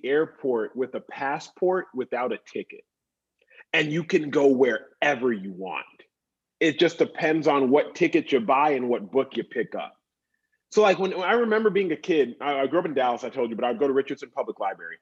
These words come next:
And my mom would just drop me off there. And it's just hundreds and thousands of books. And you would just walk around and, like, it's just, it, it's like being in a museum.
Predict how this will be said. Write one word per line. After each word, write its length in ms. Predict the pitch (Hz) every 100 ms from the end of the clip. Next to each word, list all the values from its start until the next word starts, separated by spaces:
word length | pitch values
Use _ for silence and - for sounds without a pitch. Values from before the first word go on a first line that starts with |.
| - - _ _ _ _ _ -
And 80 | 165
my 80 | 165
mom 180 | 165 185
would 100 | 156
just 160 | -
drop 180 | 143 139
me 140 | 135
off 260 | 123 139 -
there. 260 | 113 104 - - _ _
And 160 | 196 196
it's 140 | 175
just 240 | 190 - - -
hundreds 720 | - - 180 190 160 143 120
and 140 | 113 -
thousands 600 | 170 160 180 151 135 104
of 120 | 101 - _ _
books. 540 | 190 202 - - - _ _ - -
And 160 | 156 165
you 140 | 180
would 180 | 175 156
just 200 | - -
walk 440 | 127 151 185 202
around 640 | 185 147 139 151 170 175 160
and, 120 | 151
like, 300 | 147 139 131 - _ _ _ _ -
it's 280 | 180 - -
just, 300 | 220 - 208
it, 120 | 202
it's 200 | 185 -
like 240 | 196 180 135
being 180 | 214
in 80 | 233
a 40 | 180
museum. 840 | 170 143 95 113 214 269 -